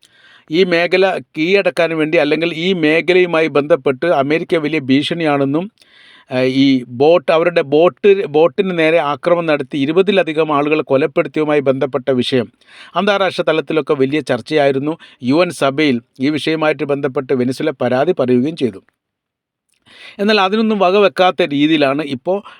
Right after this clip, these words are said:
വീണ്ടും അമേരിക്കയുടെ സർവാധിപത്യം ഈ മേഖലയിൽ ഉണ്ടാകുന്ന തരത്തിലുള്ള പ്രവൃത്തികൾ ആരംഭിച്ചിരിക്കുന്നത്. ആയതിനാൽ ഇതിനെ പ്രതിരോധിക്കുക എന്നുള്ളത് നിർബന്ധമായിരിക്കുന്ന കാര്യമാണ്.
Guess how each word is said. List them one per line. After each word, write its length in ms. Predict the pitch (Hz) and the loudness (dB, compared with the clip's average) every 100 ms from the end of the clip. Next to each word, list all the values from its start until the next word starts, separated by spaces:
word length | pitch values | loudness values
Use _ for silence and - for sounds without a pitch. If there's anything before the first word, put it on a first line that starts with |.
| _ | _
വീണ്ടും 480 | 139 180 202 214 160 - - - 123 | 2 2 4 0 -2 -16 -20 -10 -2
അമേരിക്കയുടെ 720 | 135 160 202 208 - 190 185 | -2 2 0 0 0 0 0
സർവാധിപത്യം 960 | - 139 147 160 170 165 170 - 160 | 0 0 2 2 2 0 0 -2 -2
ഈ 120 | 147 156 | -2 0
മേഖലയിൽ 480 | 143 139 147 151 | 0 2 0 0
ഉണ്ടാകുന്ന 680 | 147 131 139 156 170 180 175 | 0 0 2 0 0 0 0
തരത്തിലുള്ള 560 | 175 143 139 151 143 147 | 0 0 0 0 2 2
പ്രവൃത്തികൾ 580 | 143 123 127 120 156 160 | 0 0 0 0 0 2
ആരംഭിച്ചിരിക്കുന്നത്. 800 | 135 131 139 170 156 123 92 - _ - - - - 147 | 2 -2 -2 -2 0 -4 -6 -16 _ -20 -20 -20 -10 -4
ആയതിനാൽ 400 | 160 160 160 139 | -4 -2 -4 -2
ഇതിനെ 220 | 156 185 | -2 0
പ്രതിരോധിക്കുക 600 | 170 147 175 214 202 165 | 0 2 2 2 2 0
എന്നുള്ളത് 320 | 143 139 139 | 2 2 2
നിർബന്ധമായിരിക്കുന്ന 760 | 123 120 135 131 123 117 131 135 | 0 0 0 2 0 0 -2 2
കാര്യമാണ്. 420 | 131 131 117 101 | 2 2 -2 -6